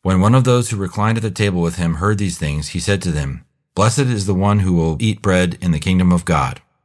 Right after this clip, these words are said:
Then he told them, "A man was giving a large banquet and invited many. At the time of the banquet, he sent his servant to tell those who were invited, 'Come, because everything is now ready.' But without exception, they all began to make excuses.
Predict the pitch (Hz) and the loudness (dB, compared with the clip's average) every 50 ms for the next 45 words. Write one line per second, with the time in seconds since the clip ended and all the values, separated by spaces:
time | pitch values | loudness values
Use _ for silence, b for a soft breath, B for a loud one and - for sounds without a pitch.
0 | _ _ _ _ - 95 104 120 123 - 123 98 90 76 76 64 - - - _ | _ _ _ _ 0 2 4 4 4 2 2 0 0 0 -4 -6 -8 -10 -18 _
1 | _ _ _ - 82 85 92 98 110 120 131 131 127 113 110 98 107 98 85 80 | _ _ _ -4 0 0 2 2 4 4 2 2 0 0 -2 0 0 0 0 0
2 | 87 92 107 110 104 101 95 90 90 87 - 85 87 87 - 85 85 80 76 73 | 0 0 0 -2 -2 -2 0 0 0 0 0 -2 -2 -2 -2 -2 -2 0 0 0
3 | 85 90 92 92 78 87 90 87 76 67 62 - - _ _ _ _ _ _ _ | 2 2 2 2 2 2 2 2 2 0 -4 -8 -12 _ _ _ _ _ _ _
4 | _ - 80 78 85 87 113 104 110 117 120 123 117 92 110 123 135 131 127 85 | _ -8 -6 -4 -4 0 2 2 4 4 2 2 0 2 2 2 2 2 0 -2
5 | 78 78 76 - - 87 78 - 107 107 110 107 98 - - 101 90 82 82 78 | -4 -4 -6 -10 -14 -12 -6 -2 0 2 2 2 0 0 0 0 0 0 -2 -2
6 | - - - - 98 95 90 90 98 101 104 104 107 98 101 98 92 85 87 76 | -4 -6 -2 -2 0 0 2 2 2 0 0 0 0 0 0 0 0 0 0 0
7 | 73 69 65 64 - - _ _ _ - 127 120 95 76 65 - _ - 85 87 | 0 -2 -4 -6 -10 -14 _ _ _ 0 2 2 2 0 -4 -8 _ -10 -6 -6
8 | 92 85 92 87 92 98 92 98 92 95 90 82 98 95 95 95 95 98 90 73 | -4 -2 -2 -2 -2 -2 -2 -2 -2 -2 -2 0 0 0 0 2 0 0 -2 -2
9 | 64 64 - _ _ _ _ _ _ _ _ _ _ 92 90 90 87 104 107 120 | -4 -8 -12 _ _ _ _ _ _ _ _ _ _ -4 -2 -2 0 2 2 2
10 | 127 127 - 120 101 92 - 87 82 82 82 - - 82 85 85 95 104 101 110 | 2 0 0 -2 -2 -2 -4 -6 -6 -6 -6 -6 -4 -2 -2 0 0 0 -2 -2
11 | 90 95 92 92 90 95 85 87 87 85 87 85 - - - 92 85 71 67 62 | -2 -2 -2 -2 -2 0 0 0 0 0 -2 -8 -8 -4 -4 -4 -4 -4 -6 -8
12 | - - - | -8 -10 -16